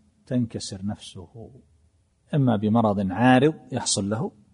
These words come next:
وإما إذا تتابعت عليه الأمراض وأسباب الضعف مع تقادم العمر غالباً فينكسر. أيام الشباب وأيام النشاط والقوة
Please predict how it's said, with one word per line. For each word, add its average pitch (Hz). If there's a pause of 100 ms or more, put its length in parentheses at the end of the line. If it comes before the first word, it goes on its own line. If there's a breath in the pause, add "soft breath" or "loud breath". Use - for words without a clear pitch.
(360)
وإما 139
إذا 110
تتابعت 107
عليه 110 (200)
الأمراض 127
وأسباب 117
الضعف 117
مع 110
تقادم 117 (760)
العمر 98 (200)
غالباً 110 (600)
فينكسر. - (760)
أيام 120
الشباب 107
وأيام 104
النشاط 104
والقوة 113